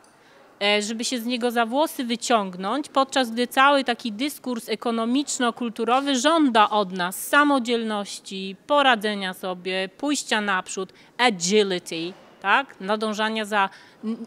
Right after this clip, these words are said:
wiecznymi zmianami, rzeczywiście zmianą jako postawą. No ale my nie mamy jak.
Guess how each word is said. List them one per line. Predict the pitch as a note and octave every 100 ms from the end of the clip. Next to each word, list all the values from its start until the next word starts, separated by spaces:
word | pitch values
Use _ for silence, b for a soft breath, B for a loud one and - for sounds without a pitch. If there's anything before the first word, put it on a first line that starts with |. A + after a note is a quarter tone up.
| G#3
wiecznymi | F3 A3 C4+ C4 - C4 B3 A3+
zmianami, | F#3+ G3 F#3 F3+ E3+ A3
rzeczywiście | A3+ A3+ - G3
zmianą | G#3 F#3+ F#3+
jako | F3 F#3+
postawą. | - F3+ - C#3+ D3 A#3 - _ _ _ _ _ _ - B B B -
No | C4
ale | D#4
my | D#4
nie | C#4+
mamy | C4 A3+ A#3
jak. | A#3 C#4 - - -